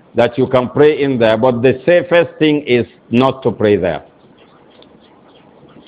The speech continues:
Do we understand? Or if possible, remove the corpse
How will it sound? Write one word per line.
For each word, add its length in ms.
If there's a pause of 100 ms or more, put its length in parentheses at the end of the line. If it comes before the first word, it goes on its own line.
(220)
Do 140
we 100
understand? 640 (680)
Or 340
if 260
possible, 520
remove 840 (1600)
the 180
corpse 340